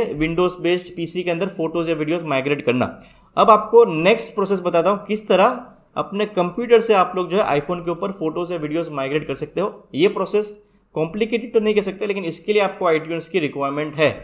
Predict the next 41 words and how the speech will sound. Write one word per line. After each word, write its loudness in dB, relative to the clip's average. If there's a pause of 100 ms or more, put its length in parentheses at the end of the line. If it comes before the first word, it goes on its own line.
(420)
तो -4
हम -2
लोग 0
क्या 2
करेंगे, 0
iTunes 0 (500)
का 2
जो -2
एप्लीकेशन -6
है -4
उसको -4
ओपन -6
कर -4
लेंगे। 0 (360)
अगर 4
आपके 2
पास 0
iTunes 0
नहीं -2
है 2
तो 0
लेटेस्ट -2
iTunes -4
जो -2
है 2
आपको 0
डाउनलोड 0
करना -2
पड़ेगा। -2
Microsoft -4
स्टोर -6
में -8
जाके -6
आप -6
लेटेस्ट -6
iTunes -6
को -6
डाउनलोड -4
कर -6
सकते -6
हो। 2